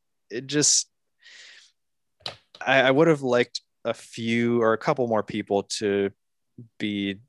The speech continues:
even remotely cheering for in that last group. And I'm, I'm obviously thrilled that Denise ended up pulling it off.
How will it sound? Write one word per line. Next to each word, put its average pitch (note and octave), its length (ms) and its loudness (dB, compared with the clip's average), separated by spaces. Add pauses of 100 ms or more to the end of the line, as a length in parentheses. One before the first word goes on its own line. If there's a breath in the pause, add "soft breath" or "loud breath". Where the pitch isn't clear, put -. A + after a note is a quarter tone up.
even A#2 400 -2
remotely G2+ 460 0
cheering F#2+ 400 -6
for F#2 260 -2
in F2+ 80 -6
that F#2 180 -4
last F#2 420 -2
group. F#2 240 -4
And F#2+ 80 -4
I'm, F#2 260 -6
I'm F#2+ 280 -4 (200)
obviously G2 560 -2 (540)
thrilled G2 440 -4
that F2 200 -4 (120)
Denise F#2+ 360 -6
ended F#2 240 -8
up F2+ 180 -8
pulling F#2 340 -2
it E2+ 120 -6
off. E2+ 400 -6